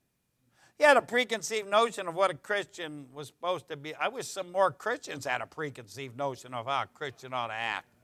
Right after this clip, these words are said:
He said, "I don't think I can live it." I thought for a second, I looked up and said, "Son, I don't think I can live it either."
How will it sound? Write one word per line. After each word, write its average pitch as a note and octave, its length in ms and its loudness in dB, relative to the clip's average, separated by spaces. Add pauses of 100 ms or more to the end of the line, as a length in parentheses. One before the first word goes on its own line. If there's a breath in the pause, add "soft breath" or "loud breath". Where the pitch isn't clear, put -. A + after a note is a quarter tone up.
(880)
He C4+ 140 4
said, C4 220 10
"I C#4 160 12
don't C#4+ 200 12
think C4 180 8
I B3 140 12
can A3+ 200 4
live C#4+ 260 12
it." E3+ 160 2 (160)
I G3+ 160 6
thought A#3 260 8
for G#3 100 2
a G3+ 60 4
second, G#3+ 340 6
I G#3 80 10
looked A3 160 4
up G#3 100 12
and F#3+ 80 -2
said, F#3+ 240 2
"Son, G#3+ 240 8
I G3+ 120 8
don't G3+ 120 4
think F3+ 140 -2
I F#3 120 8
can F3+ 100 -8
live F#3 160 2
it F3 80 0
either." F3 320 2